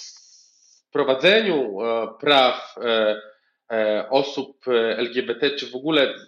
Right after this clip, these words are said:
dyskusji na temat, e, związków, czy to partnerskich, czy to małżeństw, to jest połowa lat dwutysięcznych, dwutysięczny piąty rok, no ale wtedy nie było ani politycznej woli, ani społecznej woli, żeby takie rzeczy forsować. W dwa tysiące piątym roku, jak pierwszy raz taka,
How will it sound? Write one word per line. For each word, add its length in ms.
dyskusji 580
na 100
temat, 340
e, 460
związków, 560
czy 80
to 80
partnerskich, 580
czy 100
to 80
małżeństw, 560
to 60
jest 160
połowa 300
lat 240
dwutysięcznych, 720
dwutysięczny 640
piąty 280
rok, 400
no 60
ale 100
wtedy 300
nie 140
było 240
ani 160
politycznej 600
woli, 240
ani 140
społecznej 460
woli, 200
żeby 180
takie 280
rzeczy 640
forsować. 540
W 40
dwa 120
tysiące 340
piątym 280
roku, 280
jak 180
pierwszy 220
raz 100
taka, 220